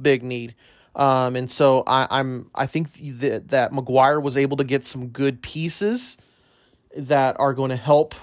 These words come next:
um, Tech next year and in the years to come. Is this a program-changing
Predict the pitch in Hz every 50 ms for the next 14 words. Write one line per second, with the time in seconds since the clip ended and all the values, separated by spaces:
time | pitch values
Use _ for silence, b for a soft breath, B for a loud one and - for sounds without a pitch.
0 | - - - - 127 127 123 120 127 123 - - 156 143 139 - - - - -
1 | - - 151 143 139 - - - - 147 147 156 165 175 180 - - 135 131 127
2 | 127 127 127 127 127 135 139 123 - - - - - 139 139 143 147 156 156 b
3 | b b b b b b b b b b b b _ _ _ - 170 165 156 -
4 | - 170 156 - - 147 139 - - - 160 151 165 165 160 170 165 156 151 139
5 | - - - 165 160 175 202 220 185 202 254 247 247 254 240 240 -